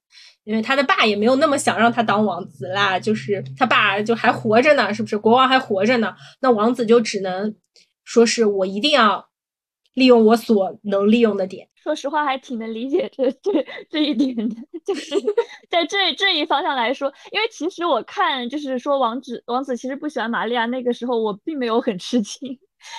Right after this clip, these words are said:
Speaker 2: 因为可能在我看来，我比较把这个带入现实世界了，我就觉得现实世界都是利用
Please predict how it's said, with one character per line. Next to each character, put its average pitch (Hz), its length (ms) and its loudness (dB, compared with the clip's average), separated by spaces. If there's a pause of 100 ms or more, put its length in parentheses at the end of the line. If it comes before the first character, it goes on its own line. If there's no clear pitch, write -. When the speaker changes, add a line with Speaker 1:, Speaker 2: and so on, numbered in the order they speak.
Speaker 2:
因 370 100 0
为 403 120 2
可 403 120 0
能 262 120 0
在 359 140 0
我 269 120 0
看 311 240 -2
来， 226 140 -2
我 262 120 2
比 254 120 -4
较 277 180 0
把 220 200 -2
这 277 160 -6
个 254 100 -2
带 277 140 -2
入 240 140 0
现 262 220 -8
实 202 160 -12
世 214 200 -14
界 208 180 -10
了， 190 140 -12
我 208 100 -6
就 269 100 -2
觉 262 140 0
得 277 80 2
现 349 180 -8
实 247 140 -10
世 262 120 -8
界 254 140 0
都 269 140 -2
是 262 120 -4
利 262 280 2
用 269 160 -2